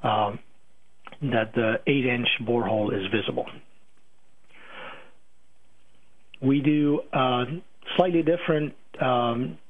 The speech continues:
drilling techniques. So what I'm showing you here is, uh, marine-style downhole C P Ts and, uh, sample and, and thin wall,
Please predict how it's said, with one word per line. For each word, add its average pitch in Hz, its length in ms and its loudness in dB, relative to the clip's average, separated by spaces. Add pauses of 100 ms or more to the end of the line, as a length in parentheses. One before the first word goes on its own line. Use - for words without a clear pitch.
(180)
drilling 156 300 4
techniques. 135 500 2 (260)
So 127 80 4
what 120 120 6
I'm 123 180 2
showing 127 240 4
you 120 140 4
here 117 260 4
is, 113 340 0 (200)
uh, 113 200 4
marine-style 120 920 2 (240)
downhole 120 460 4 (120)
C 120 100 6
P 110 140 2
Ts 113 400 2 (160)
and, 107 500 2
uh, 101 360 2 (500)
sample 117 460 4
and, 110 200 2
and 104 400 2
thin 156 160 6
wall, 120 360 2